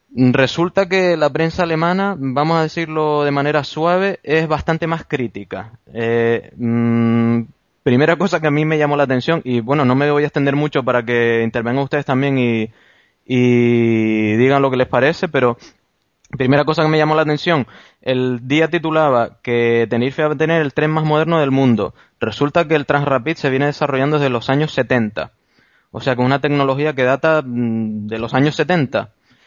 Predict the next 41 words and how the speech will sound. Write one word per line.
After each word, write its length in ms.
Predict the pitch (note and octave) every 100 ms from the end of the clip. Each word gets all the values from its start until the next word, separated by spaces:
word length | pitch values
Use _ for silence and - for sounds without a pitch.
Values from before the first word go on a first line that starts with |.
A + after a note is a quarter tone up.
| _ _ -
Eso 220 | D3 E3+
en 100 | D#3+
teo-, 240 | D3+ C#3+ C#3
eh, 140 | C3+
eso 200 | D3 F#3+
tan-, 180 | F3 C#3+
no 120 | C#3+
tiene 160 | C3 B2+
por 140 | A#2
qué 100 | A2
ser 200 | G#2+ A2+
malo. 460 | A#2+ D#3 D3 G#2+ A2 _ _ _
No 140 | A#2 G#2+
tiene 140 | A2
por 120 | A2
qué 80 | A2
ser 140 | A2
malo 240 | G#2+ A2+ C3
en 80 | C#3+
absoluto, 600 | - A#2 B2+ D3+ A2 F2+
pero, 640 | A2+ A2+ A2+ A2 A2 G#2+ F#2
vamos, 360 | A#2 D3+ A#2 -
ya 320 | - A2+ A#2 A#2+
yo 140 | B2
no 120 | C#3+
lo 120 | D#3 D#3+
llam-, 320 | D#3+ D3+ C#3+
no 100 | D3+
lo 80 | D3+
calificaría 540 | C#3 C3 B2 B2+ C#3+
del 160 | C3 A#2+
más 140 | B2
moderno 400 | B2 A#2+ B2 A2+
del 100 | A2
mundo, 300 | A#2+ C#3+ A2+
precisamente. 760 | A2 - A2+ A#2 C3 A#2+ G#2 G2+ _ _ _ _ _ - _ _
Y 240 | C#3+ C3+ C3+
luego 260 | C#3+ E3+
está 340 | F3 F3+ F3 E3+
otro 300 | D#3+ E3 E3+
dato, 440 | F#3 D#3 G3+